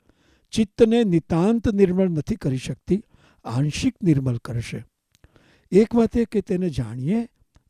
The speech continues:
અને બીજો પક્ષ એ કે જાણી લઈને પ્રતિક્રિયા કરતા હતા તે પ્રતિક્રિયા રોકીએ. રાગની પ્રતિક્રિયા ન કરીએ, દ્વેષની પ્રતિક્રિયા ન કરીએ,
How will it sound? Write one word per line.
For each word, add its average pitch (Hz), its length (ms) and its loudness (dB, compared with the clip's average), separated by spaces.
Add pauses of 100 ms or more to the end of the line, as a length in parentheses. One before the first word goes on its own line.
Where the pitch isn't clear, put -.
અને 151 160 2
બીજો 147 300 4
પક્ષ - 240 -6 (120)
એ 180 240 0 (380)
કે 170 100 2
જાણી 131 440 0
લઈને 170 480 2 (460)
પ્રતિક્રિયા 226 640 6
કરતા 160 440 0
હતા 147 300 -4 (260)
તે 175 100 4
પ્રતિક્રિયા 147 720 0
રોકીએ. 107 420 -10 (420)
રાગની 170 480 2
પ્રતિક્રિયા 160 680 -2
ન 143 180 -4
કરીએ, 131 500 -8 (360)
દ્વેષની 190 460 4
પ્રતિક્રિયા 165 680 -2
ન 143 180 -4
કરીએ, 143 480 -6